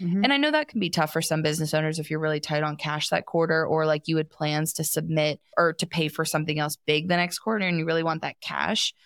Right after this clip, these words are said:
Speaker 2: That's what's sometimes hard about quarterly taxes. If you know that you're saving up for a big purchase that will then lower your tax liability in the next quarter,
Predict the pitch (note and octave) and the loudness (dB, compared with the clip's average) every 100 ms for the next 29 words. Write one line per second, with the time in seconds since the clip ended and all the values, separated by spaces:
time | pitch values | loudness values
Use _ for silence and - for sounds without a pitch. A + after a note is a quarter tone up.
0 | - C#4+ - A4 B3 F#3 E3+ D#3+ D3+ D#3+ | 0 0 0 -2 0 2 0 -2 -2 0
1 | E3 - - E3 D#3+ D#3 - D3+ - D#3+ | 0 -2 -2 -2 0 -2 -2 -4 -4 -4
2 | E3 - E3 D#3 D#3+ - D#3 - - D#3+ | -6 -4 -2 0 0 -2 -4 -2 0 2
3 | E3 D#3+ D#3 - - D#3+ D#3 D#3+ D#3 - | 2 0 -2 -4 -2 -2 0 -2 -4 -4
4 | D#3 D#3+ E3+ E3 - - D3+ E3 D#3 D3+ | -4 -2 -2 -2 -4 -4 0 0 0 -2
5 | - D#3 D#3 E3 E3 E3+ F3+ E3+ - E3+ | -2 0 2 2 -2 -2 -4 -4 -2 0
6 | D#3+ F3 E3 E3 D#3 D#3 D3+ - - E3 | 2 0 0 0 0 0 -2 -4 -2 0
7 | D#3+ E3+ F#3+ | 2 2 0